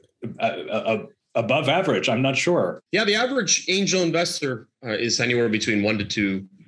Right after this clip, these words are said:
Speaker 2: uh, companies per year. So
Speaker 1: Got it.
Speaker 2: you're, uh,
Speaker 1: Yeah.
Speaker 2: you're certainly, uh,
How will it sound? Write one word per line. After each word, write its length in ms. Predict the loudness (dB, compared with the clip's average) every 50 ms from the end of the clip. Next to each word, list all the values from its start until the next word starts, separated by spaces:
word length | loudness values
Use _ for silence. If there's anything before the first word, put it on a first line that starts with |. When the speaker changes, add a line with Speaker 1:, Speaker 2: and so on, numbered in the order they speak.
| -16 -14 -10 -6
Speaker 2:
uh, 120 | -6 -6
companies 400 | -4 -2 -2 -2 0 0 -2 -2 -4
per 240 | -4 -6 -4 -2 -2
year. 320 | 0 0 -2 -4 -6 -8 -6
So 320 | -4 -2 0 0 0 0
Speaker 1:
Got 220 | 0 0 2 2 2
it. 40 | 2 0
Speaker 2:
you're, 160 | 0 0 0
uh, 320 | 0 0 0 0 -2 -2 -2
Speaker 1:
Yeah. 320 | -2 -2 -2 -2 -4 -4 -2
Speaker 2:
you're 120 | -2 0
certainly, 640 | 0 0 0 0 0 0 0 2 2 2 2 0 0
uh, 240 | 0 0 0 -2